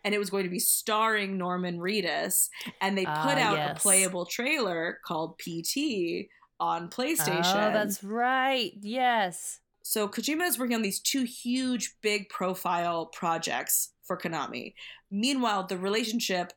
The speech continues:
Speaker 1: sours to the point where Kojima leaves. And Kojima leaving, saying he's gonna start his own company and take all of his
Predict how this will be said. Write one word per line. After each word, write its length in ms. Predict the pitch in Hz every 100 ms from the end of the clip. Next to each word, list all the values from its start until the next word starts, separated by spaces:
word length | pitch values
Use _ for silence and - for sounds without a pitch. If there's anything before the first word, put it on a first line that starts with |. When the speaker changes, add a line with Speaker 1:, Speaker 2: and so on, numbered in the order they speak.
| _
Speaker 1:
sours 920 | - - 208 190 160 156 156 - - - _ _ - _ _ -
to 180 | - 262
the 100 | 277
point 520 | - 240 196 165 160 _ _
where 140 | - 202
Kojima 800 | 202 190 208 196 196 190 190 - _ _ _
leaves. 680 | 180 170 127 - - - - - _ -
And 320 | 240 220 214 - -
Kojima 640 | 247 220 262 302 320 285 233
leaving, 600 | 240 208 185 180 180 -
saying 260 | - 202 202
he's 140 | 208
gonna 120 | 202 202
start 220 | 208 208
his 100 | 196
own 160 | 180
company 720 | 185 196 202 180 170 165 170 - - -
and 160 | 190
take 240 | - 208 202
all 200 | 185 185
of 100 | 180
his 320 | 175 170 170